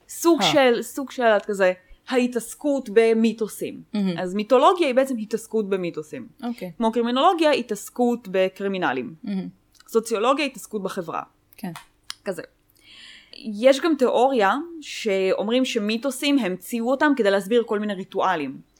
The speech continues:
Speaker 2: מהמם.
Speaker 1: שהיו לעמים. ואז באמת נות-, נוצרת לך השאלה מה היה קודם, הריטואל או המיתוס. האם בעקבות המיתוס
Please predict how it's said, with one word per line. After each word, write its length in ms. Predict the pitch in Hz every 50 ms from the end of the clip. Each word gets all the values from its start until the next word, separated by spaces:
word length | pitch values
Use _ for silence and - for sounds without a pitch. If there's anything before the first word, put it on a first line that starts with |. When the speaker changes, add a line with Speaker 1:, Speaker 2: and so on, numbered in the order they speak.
| _ -
Speaker 2:
מהמם. 140 | 208 196 196
Speaker 1:
שהיו 640 | 185 202 190 180 190 185 196 190 190 190 185 190
לעמים. 480 | 190 180 165 156 180 180 160 139 131 - _ _ _ _ _ _ _ _ _ _ _ _ _ _ - _ - 180 165
ואז 320 | 170 190 - 170 220 226 202
באמת 240 | 226 214 226 233 233
נות-, 300 | 220 208 - _ - 220
נוצרת 340 | 202 196 - 220 202 214
לך 100 | 214 202
השאלה 320 | 202 - - 202 196 208 214
מה 160 | 208 196 190
היה 140 | 190 180 185
קודם, 300 | - 220 208 185 185 175
הריטואל 420 | 170 170 170 - 180 165 165 180 185
או 80 | 180
המיתוס. 460 | 165 175 180 165 - 123 - - - -
האם 180 | - 208 214
בעקבות 380 | 208 190 185 - 202 214 208 208 185
המיתוס 520 | 196 185 190 185 - 175 170 170 - -